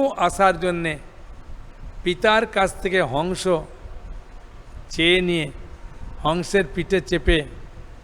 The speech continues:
আপনি হরিকথা শুনতে বসেছিলেন এবং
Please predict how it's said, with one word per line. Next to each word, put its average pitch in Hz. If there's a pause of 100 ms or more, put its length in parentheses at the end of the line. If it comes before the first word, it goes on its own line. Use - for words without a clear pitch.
(260)
আপনি 160
হরিকথা 160
শুনতে 165
বসেছিলেন 156 (920)
এবং 160